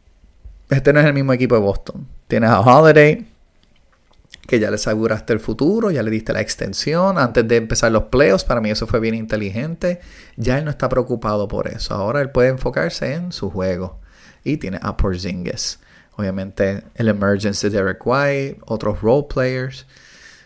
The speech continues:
Eh, so, vamos a hablar de cada serie entonces.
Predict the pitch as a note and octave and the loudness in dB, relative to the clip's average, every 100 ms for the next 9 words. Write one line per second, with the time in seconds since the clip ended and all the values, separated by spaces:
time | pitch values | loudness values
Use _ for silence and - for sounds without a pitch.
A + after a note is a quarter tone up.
0 | _ - G#2 G2+ - - - B2+ F#2+ - | _ -4 -2 0 -4 -2 4 4 4 -4
1 | - - A2 C3 D#3 D3 C#3 C3+ A2+ G#2+ | -16 -6 0 0 0 0 2 0 0 0
2 | G#2 - G2 G2 F#2+ F2+ F2 F#2 - G1+ | 0 0 -2 -2 -6 -6 -8 -10 -8 -8